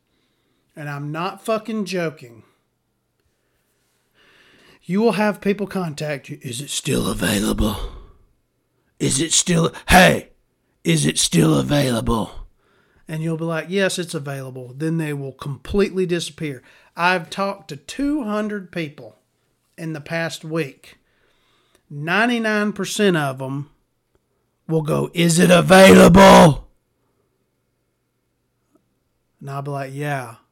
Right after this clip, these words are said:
And then they will completely disappear right after that. Then I'll have other people. I had one guy called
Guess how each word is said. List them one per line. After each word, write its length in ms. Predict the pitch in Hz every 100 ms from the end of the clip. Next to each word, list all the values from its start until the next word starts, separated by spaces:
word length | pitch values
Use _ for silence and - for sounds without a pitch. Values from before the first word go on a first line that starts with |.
| _ 311
And 240 | 156 156
then 160 | 160 156
they 120 | 151
will 140 | 143
completely 760 | 135 147 135 - 165 160 165 156
disappear 680 | 143 147 - 131 151 143 127
right 260 | 135 135
after 360 | 135 127 - 123
that. 320 | 123 131 - _ _ _ _ _ _ _ _ _ _ _ _ _ _ _ _ _ _ _ _ _
Then 160 | 175
I'll 120 | 190 170
have 200 | 156 160
other 240 | 254 233
people. 380 | - 139 - 143
I 100 | 147
had 120 | 156
one 220 | 180 214
guy 380 | 160 143 143 151 _ _ _ _ _ _ _ _
called 640 | - 202 208 202 202 185